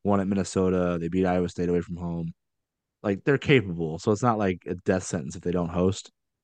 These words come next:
But when you watch the level of play when they're in their own gym, I think this team would play really well if they are healthy. Let's make that a number one caveat, 'cause that's been the bugaboo the last two years.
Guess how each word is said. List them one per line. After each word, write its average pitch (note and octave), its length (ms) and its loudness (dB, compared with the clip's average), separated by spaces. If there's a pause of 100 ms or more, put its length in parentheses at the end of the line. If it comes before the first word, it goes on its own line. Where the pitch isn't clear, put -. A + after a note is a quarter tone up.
(240)
But A2+ 240 4
when A#2+ 140 6
you A#2+ 120 8
watch A2+ 360 4
the G#2 100 0
level F#2+ 460 2
of F2 100 -6
play D#2+ 580 0
when F2+ 160 0
they're F2 200 2
in F#2 80 4
their F#2+ 100 4
own F#2+ 180 4
gym, G2+ 360 2 (680)
I A2+ 180 4
think G#2+ 240 0
this G2 180 -2
team F#2 240 0
would F2 120 2
play F2 200 0
really F2+ 260 4
well E2+ 420 0 (680)
if D#3+ 260 8
they D3 160 8
are D3+ 140 8
healthy. G2 520 4
Let's F#2 280 -6
make G2+ 280 4
that G#2+ 300 4
a F2 240 -4
number G2+ 320 4
one G#2 200 6
caveat, E2+ 500 -6
'cause F2 120 -12
that's F2+ 180 -4
been F#2+ 180 -2
the F#2 80 0
bugaboo F#2+ 420 2
the F#2 60 0
last F#2 260 -2
two G2+ 80 -4
years. D#2+ 300 -4